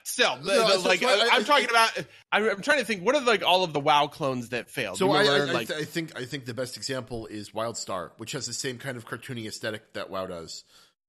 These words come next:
Speaker 1: Oh,
Speaker 2: Um,
Speaker 1: yeah, yeah, yeah.
Speaker 2: but, like, kind of fell apart. Even, even as a sci-fi game, it still, it still fell apart.
Speaker 1: Mm-hmm.
Speaker 2: Um, but I think, I think you're, you're absolutely right that it's an important point of, uh, differentiation, um, that can make you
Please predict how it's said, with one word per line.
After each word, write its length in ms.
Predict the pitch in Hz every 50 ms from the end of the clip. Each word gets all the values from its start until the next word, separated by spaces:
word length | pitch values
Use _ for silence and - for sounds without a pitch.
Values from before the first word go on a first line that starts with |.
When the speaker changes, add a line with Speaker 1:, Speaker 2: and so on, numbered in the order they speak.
| _ _ -
Speaker 1:
Oh, 180 | 160 165 160 151
Speaker 2:
Um, 80 | 147
Speaker 1:
yeah, 160 | 143 147 135 123
yeah, 140 | 110 107
yeah. 220 | 104 98 87 73 73
Speaker 2:
but, 140 | - 117 92
like, 160 | 107 104 -
kind 200 | - 135 127 110
of 80 | 98 -
fell 180 | - 113 104
apart. 260 | 98 - - 127 - 175
Even, 220 | 185 185 175 180
even 220 | 185 190 180 180
as 160 | 170 160 156 139
a 60 | 123
sci-fi 380 | - - 143 139 113 - 113 107
game, 220 | 95 104 104 98
it 80 | 95 -
still, 320 | - - 120 107 92 _ _ -
it 80 | 107
still 220 | - - - 120 104
fell 220 | - - 113 104
apart. 400 | 95 90 - 107 101 87 78 - _ _ - - _ _ _ _ _ _ -
Speaker 1:
Mm-hmm. 140 | 143 143 135
Speaker 2:
Um, 320 | - - 92 90 87 85 110 - _ _ _ _ _ _ _ _ _ _ _ _ _ _ _ - 110
but 120 | 131 127
I 80 | 127 120
think, 320 | - 151 143 123 - -
I 100 | 117 110
think 320 | - - 127 110 - -
you're, 240 | 113 113 110 104 - - 90
you're 180 | 107 107 107 - -
absolutely 520 | 98 95 87 - - - 107 82 95 90
right 320 | 80 90 92 95 - _ -
that 180 | 98 87 -
it's 220 | - 90 - - -
an 60 | 95
important 460 | 90 90 - 104 71 69 85 78 _
point 220 | - 98 92 87 87
of, 260 | 85 85 - - - -
uh, 200 | 82 82 82 90 - _ _ - _ _ _ _ _ _ _ _ _ _ -
differentiation, 1040 | 107 - - - 101 95 92 92 - - 92 87 85 90 - - - 92 85 87 110 - _ _ _ _ _ -
um, 360 | 90 90 87 87 87 76 - _ 82 -
that 180 | 87 85 82 -
can 320 | - 95 92 90 71 82
make 240 | 101 101 95 - -
you 140 | 98 95